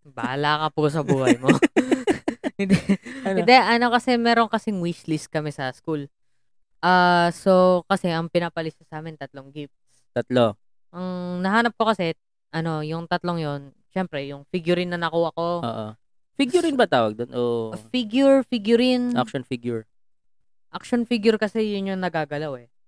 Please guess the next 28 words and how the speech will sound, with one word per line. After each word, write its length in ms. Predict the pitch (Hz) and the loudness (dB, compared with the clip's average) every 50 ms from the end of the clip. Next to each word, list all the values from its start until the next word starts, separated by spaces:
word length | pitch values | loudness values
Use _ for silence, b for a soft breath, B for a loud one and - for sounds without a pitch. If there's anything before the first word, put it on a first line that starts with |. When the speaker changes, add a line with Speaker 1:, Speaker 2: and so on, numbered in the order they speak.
| _ _ _ | _ _ _
Speaker 2:
Ah. 520 | - 131 139 151 156 165 170 175 170 160 - _ _ _ _ _ _ _ _ _ _ _ _ _ _ _ _ _ _ | -2 0 2 2 2 2 2 2 0 -2 -6 _ _ _ _ _ _ _ _ _ _ _ _ _ _ _ _ _ _
Speaker 1:
Kaya 300 | - 190 185 196 196 196 | 2 4 6 6 6 6
nga 140 | 196 196 196 | 6 4 2
po 180 | - - 190 190 | 2 2 0 0
may 180 | 190 185 180 | 0 0 -2
action 600 | - - 165 170 - - - - 190 170 147 135 _ _ _ | -2 -2 -4 -4 -4 -8 -8 -6 -6 -6 -6 -10 _ _ _
kasi. 400 | - 147 - - 151 139 131 127 _ _ _ _ _ _ - | -14 -14 -10 -10 -10 -10 -10 -12 _ _ _ _ _ _ -6
Speaker 2:
<laughs> 100 | 165 - | 0 2
Ay, 240 | 269 269 269 277 254 | 2 4 4 2 2
oo 240 | 247 233 214 202 | 2 2 0 -2
nga, 180 | 190 208 220 208 | -4 -6 -6 -6
ang 100 | 175 160 | -6 -6
galing. 200 | 143 143 139 147 | -6 -6 -4 -4
Speaker 1:
Kasi 360 | 139 - - 233 226 208 190 - _ - | -4 0 2 2 2 2 0 -4 _ -2
Speaker 2:
Akala 240 | - 190 180 196 | 2 6 6 8
Speaker 1:
na-, 80 | 196 208 | 8 8
Speaker 2:
ko 80 | 214 220 | 8 8
naman 140 | 214 202 214 214 | 6 8 6 6
Speaker 1:
gagawa 240 | 190 196 208 208 214 | 8 8 8 8 8
Speaker 2:
action 160 | 214 202 175 - | 6 4 2 2
figure 300 | - 175 165 160 151 156 | 0 2 4 4 2 2
kasi 180 | 160 151 - 165 | 0 0 -2 -2
mga 240 | 156 151 139 135 135 | -4 -4 -4 -4 -2
action 320 | 143 143 139 - - 139 139 139 | -2 -2 -4 -2 -4 -8 -8 -8
stars 380 | - - - - 127 127 - | -12 -10 -8 -6 -6 -6 -6
sila. 220 | - 135 123 117 104 _ _ _ _ _ _ _ _ _ | -8 -10 -10 -10 -12 _ _ _ _ _ _ _ _ _
Speaker 1:
Ah. 720 | - 160 156 160 165 175 175 180 180 180 180 180 180 180 180 _ _ _ _ _ _ _ - | -6 -4 -2 0 0 0 0 0 -2 -4 -6 -8 -10 -12 -16 _ _ _ _ _ _ _ -6
Hindi, 120 | 220 202 | -6 -6